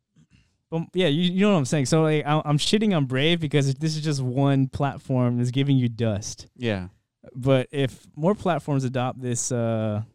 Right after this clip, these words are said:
Speaker 1: I guess what you call it, I don't
Speaker 2: Like
Speaker 1: even know if it's a business model or what. It's
Speaker 2: Yeah.
Speaker 1: just, it's just how
Speaker 2: Business
Speaker 1: it
Speaker 2: model,
Speaker 1: works.
Speaker 2: yeah.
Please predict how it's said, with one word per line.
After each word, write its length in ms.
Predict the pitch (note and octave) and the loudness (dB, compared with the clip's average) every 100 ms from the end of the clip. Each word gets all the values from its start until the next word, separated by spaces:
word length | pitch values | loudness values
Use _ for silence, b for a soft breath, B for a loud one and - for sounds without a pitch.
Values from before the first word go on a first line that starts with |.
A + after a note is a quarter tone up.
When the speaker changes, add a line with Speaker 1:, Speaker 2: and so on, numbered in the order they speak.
| _ _ _ _ | _ _ _ _
Speaker 1:
I 60 | A2+ | -10
guess 260 | A#2+ A#2 B2 | -6 -6 -8
what 80 | A#2 | -8
you 60 | |
call 260 | B2+ A#2 A2+ | -4 -2 -2
it, 60 | F#2 | -4
I 40 | |
don't 80 | A#2 | -6
Speaker 2:
Like 80 | A2+ | -4
Speaker 1:
even 100 | A2+ | -2
know 60 | A#2 | -4
if 100 | A2 | -8
it's 80 | |
a 60 | G#2+ | -12
business 400 | G#2 B2+ C#3 C3+ | -6 -2 -2 0
model 260 | D3 D#3 D3 | 0 2 0
or 120 | A2 | -2
what. 200 | C3 A2 | -4 -4
It's 40 | G2+ | -4
Speaker 2:
Yeah. 20 | F#2+ | -6
Speaker 1:
just, 120 | F#2 | -8
it's 80 | B2+ | -6
just 100 | C#3+ | -2
how 40 | |
Speaker 2:
Business 140 | F3+ C3+ | 0 2
Speaker 1:
it 40 | |
Speaker 2:
model, 160 | G#2 G2+ | 0 -2
Speaker 1:
works. 100 | F#2+ | -4
Speaker 2:
yeah. 160 | C#3+ | -8